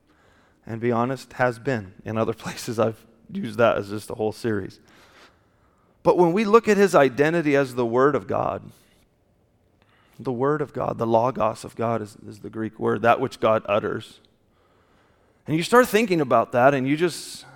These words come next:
say, "Lord, what, your Word, what, what do I learn about your Word? What do I know about your Word?" Well, his Word is what he creates with.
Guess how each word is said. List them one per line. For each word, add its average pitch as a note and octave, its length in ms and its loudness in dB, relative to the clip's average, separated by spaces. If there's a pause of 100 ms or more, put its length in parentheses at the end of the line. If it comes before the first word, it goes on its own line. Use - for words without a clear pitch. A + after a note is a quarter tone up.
(180)
say, D3+ 220 -8
"Lord, C#3+ 260 -2
what, B2+ 200 -4 (420)
your B2+ 240 -2
Word, A#2 360 -2
what, C3+ 280 -4
what C3+ 140 -4
do D#3+ 100 -2
I B2 100 10
learn C#3+ 300 4
about B2+ 320 4
your B2 180 0
Word? G#2+ 520 0 (800)
What E3+ 80 4
do G3 80 4
I E3 80 6
know D3+ 400 6
about C3+ 320 6
your B2+ 160 2
Word?" A#2+ 420 2
Well, A#2 260 0 (840)
his D3 200 -2
Word D3+ 300 6
is A#2+ 120 -2
what B2+ 160 2
he A2+ 60 -4
creates B2+ 640 -4
with. - 400 -14